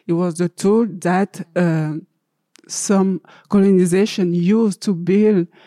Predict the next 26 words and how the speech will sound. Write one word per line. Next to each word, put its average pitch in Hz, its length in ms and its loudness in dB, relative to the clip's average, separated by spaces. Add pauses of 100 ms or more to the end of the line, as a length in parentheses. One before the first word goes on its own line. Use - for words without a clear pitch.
(440)
um, 165 560 -2
the 170 180 -2
ide-, 180 320 -2
uh, 170 160 -2 (100)
the 170 240 0
ideology 170 680 -2
to - 280 -12 (280)
go 180 220 2
in 175 220 0
Africa 170 680 -4
and 160 300 -2 (100)
colonize 160 580 -2
people. 151 460 -10 (360)
And 170 320 -4
I, 180 500 -4 (120)
for 208 140 -2
me, 185 140 2
it 180 120 -8
was 170 240 -2
a 165 80 -4
tool 180 300 -2
also 170 540 -6 (160)
of 160 160 -6
deconstruction, 160 1040 -8 (340)
nonfiction. 156 800 -8 (260)
Yeah. 190 160 -10